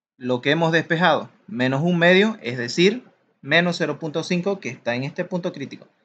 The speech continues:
Está con una línea segmentada hasta arriba, ¿sí? Hasta ahí va a llegar su ley de signo y luego va a intercambiarse. Pero veamos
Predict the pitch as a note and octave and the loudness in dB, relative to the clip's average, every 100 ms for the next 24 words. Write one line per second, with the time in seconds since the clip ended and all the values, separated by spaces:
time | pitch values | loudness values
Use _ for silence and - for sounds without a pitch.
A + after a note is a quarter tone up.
0 | _ _ C3 C#3 D3+ D3 C#3 D#3+ D#3 C#3+ | _ _ -8 -6 -4 -2 -2 -2 -4 -4
1 | C3+ C3 C3 C3 E3 D#3+ - C3+ D3+ C3+ | -6 -4 -6 -4 -2 -4 -2 -2 -2 -6
2 | - _ _ _ _ D#3+ G#3+ _ _ _ | -10 _ _ _ _ -14 -14 _ _ _
3 | _ _ A#2 B2+ - C#3 G#3 F#3+ E3+ C#3 | _ _ -10 -8 0 2 4 2 0 2
4 | D3+ G#3 - _ _ _ - D3 D3 F3 | 2 2 -6 _ _ _ -4 0 2 2
5 | E3 D3+ G#3 G#3+ A3 - D3+ D#3 E3+ F3 | 2 0 0 2 0 -2 -2 0 2 2
6 | E3+ F#3 - - _ _ D3 B2+ B2 A#2+ | 4 2 2 -8 _ _ -4 0 0 -2
7 | A2+ G2+ - - _ _ _ _ D3+ - | -4 -4 -8 -16 _ _ _ _ -20 2
8 | G3+ G#3+ A3 A3+ C4 A#3 A#3 - | 6 8 8 8 8 6 0 -8